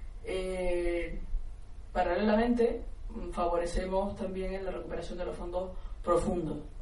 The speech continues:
Esto es una campaña que se hizo en el dos mil cuatro en El Hierro, pero también se ha hecho en La Palma, en el que, bueno,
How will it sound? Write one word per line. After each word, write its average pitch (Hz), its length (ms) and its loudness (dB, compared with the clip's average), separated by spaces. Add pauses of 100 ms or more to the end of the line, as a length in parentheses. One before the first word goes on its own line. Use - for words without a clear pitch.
(140)
Esto - 160 -10
es - 60 -6
una 185 180 0
campaña 180 420 2
que 165 120 -4
se 160 120 -8
hizo - 500 -6 (680)
en - 80 -2
el - 80 -2
dos 165 80 -4
mil 170 140 -2
cuatro 175 320 0
en 170 80 -6
El 170 60 -6
Hierro, 233 360 0
pero 170 140 -4
también 160 220 -4
se - 120 -4
ha - 40 -2
hecho 165 100 -6
en 165 80 -4
La - 80 -2
Palma, 226 460 0 (260)
en 175 100 -6
el 160 100 -6
que, - 80 -2
bueno, - 240 -4